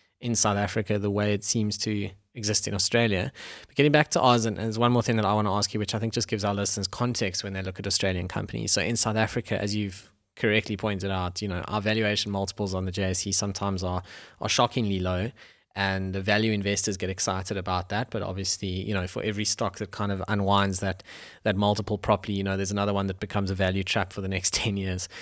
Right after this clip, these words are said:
And, and you've seen P E ratios five, six, seven among the smaller companies on the J S E. You know,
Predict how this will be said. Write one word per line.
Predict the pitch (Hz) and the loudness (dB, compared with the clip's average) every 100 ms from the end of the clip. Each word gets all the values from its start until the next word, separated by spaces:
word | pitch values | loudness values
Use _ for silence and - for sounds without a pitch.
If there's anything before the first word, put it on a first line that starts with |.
| - - - | -14 -16 -8
And, | - 113 110 107 107 107 107 107 - | 0 2 4 2 2 2 0 -2 -4
and | 110 | -4
you've | 107 110 | 0 0
seen | - 117 | 2 2
P | 107 117 | 2 2
E | 104 | 2
ratios | 98 98 107 95 87 - | 2 0 0 0 -2 -2
five, | 90 87 92 90 | -4 -2 -2 0
six, | - 95 90 - - - - | 2 0 0 0 0 -2 -2
seven | - 98 92 92 90 92 - | 2 2 2 -2 -4 -6 -8
among | - 98 | -4 -2
the | 98 | 0
smaller | 92 107 101 | 0 2 0
companies | 101 101 95 98 | -2 -4 -2 -2
on | 95 | -2
the | 92 | -2
J | 90 98 | 0 0
S | 95 - | 2 0
E. | 98 92 87 | -2 -4 -4
You | 107 | -2
know, | 101 | -2